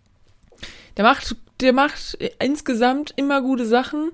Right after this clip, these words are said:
aber irgendwie den Film habe ich gesehen, da, den habe ich auch zum ersten Mal gesehen vor irgendwie sechs Jahren erst. Also ich bin richtig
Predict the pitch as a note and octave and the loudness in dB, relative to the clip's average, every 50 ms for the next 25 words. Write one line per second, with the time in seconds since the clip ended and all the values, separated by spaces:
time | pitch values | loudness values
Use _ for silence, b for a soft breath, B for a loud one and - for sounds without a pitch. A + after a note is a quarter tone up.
0 | B B B B B B A3+ A#3+ A#3 - C4 B3 C4 C4 A#3 B3 B3 G#3+ B3 B3+ | B B B B B B 0 0 2 0 -2 -2 -2 -2 -2 -2 0 0 0 -2
1 | B3 - C4+ C4 B3+ B3 A#3 A#3+ A3+ - - - A3 A3 G3+ G3+ A#3 B3+ C4 B3+ | 0 -2 -2 0 0 0 0 -2 -6 -6 -8 -6 -4 -4 0 0 0 0 0 0
2 | - G#3+ G#3+ - - F#3 G3+ G3+ A3+ E4 E4+ F4 - - F#3 F3+ - - b b | 0 -2 -2 -2 -2 -4 -2 0 -2 0 -2 0 0 2 0 0 -2 -4 b b
3 | b b b b b b - - A#3 C#4+ C#4+ C#4 C4+ - - C4+ C4 A#3 A#3 A3 | b b b b b b -8 -6 -2 0 0 0 0 0 0 -2 0 0 0 0
4 | G#3 B3+ C4 B3 A#3 A#3 - - A3+ G#3 G3+ F#3+ - - G3+ G3+ G#3 G3 G3 G3 | 2 2 2 2 2 0 0 0 2 2 2 2 2 0 0 0 0 0 0 0
5 | F#3+ F#3+ F3+ F3 F3 A3+ B3 - - - G#3 F#3+ G#3 B3 C4 A3+ - D3 D3+ D3+ | 0 0 -2 -2 0 -2 -2 -2 -2 0 0 2 2 2 0 0 0 0 -2 -2
6 | E3 - - E3 F3 F#3 - - G3+ G3 G#3+ A#3 - - F#3+ F#3 - - - - | -4 -6 -6 -6 -6 -4 0 2 2 2 2 0 0 -2 -2 -2 -2 -6 -12 -14
7 | - | -18